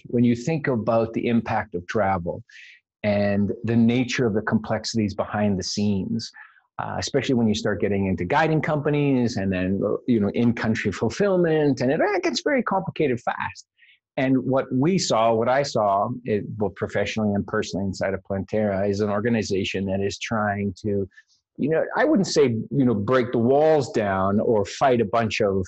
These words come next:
uh, to make things more transparent because it's all evil and bad. It's not the case, but just trying to increase awareness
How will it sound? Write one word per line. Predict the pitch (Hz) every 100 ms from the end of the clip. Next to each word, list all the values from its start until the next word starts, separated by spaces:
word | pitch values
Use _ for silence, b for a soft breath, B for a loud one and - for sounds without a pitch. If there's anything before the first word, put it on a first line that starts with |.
| - _ _ _ _ -
uh, |
to | 127 131
make | 117 -
things | 120 110
more | 113 110
transparent | - 113 110 - 175 123
because | 113 120
it's | 107 123
all | 107 135
evil | 131 110 107
and | 104 101
bad. | 151 147 113 -
It's | 123
not | 139 131
the | -
case, | - 165 120 -
but | 127
just | 190 180
trying | - 185 156
to | -
increase | 170 170 160 156
awareness | 131 117 123 127 98 87 -